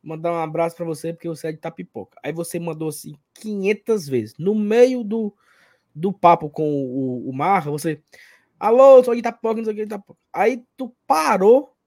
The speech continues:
de mandar o, o alô de Itapipoca, agora tu tá mandando uma outra pergunta aqui, ó. Cadê a pergunta? Vamos botar na tela. "Será que com os nossos jogadores dá pra tentar chegar pelo menos na pré-Libertadores?"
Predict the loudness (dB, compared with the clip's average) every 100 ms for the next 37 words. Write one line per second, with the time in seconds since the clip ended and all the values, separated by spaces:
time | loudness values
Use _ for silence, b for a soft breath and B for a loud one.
0 | _ -18 -12 -8 -8 -8 -12 -20 _ -4
1 | -2 -2 -6 -6 -6 -8 -10 -12 -8 -8
2 | -8 -12 -10 -10 -10 -12 -10 -8 -8 -10
3 | -10 -10 -10 -14 -12 -12 -14 _ -12 -10
4 | -14 -18 -20 -20 -20 -20 -20 _ _ _
5 | _ _ b b b b b _ _ _
6 | _ _ -20 -14 0 0 2 2 0 -2
7 | -14 -8 -8 -6 -6 -6 -8 -6 -6 -8
8 | -6 -4 -4 -6 -10 -10 -12 -12 -14 -12
9 | -10 -10 -8 -8 -8 -10 -14 -14 -16 -12
10 | -10 -10 -8 -6 -6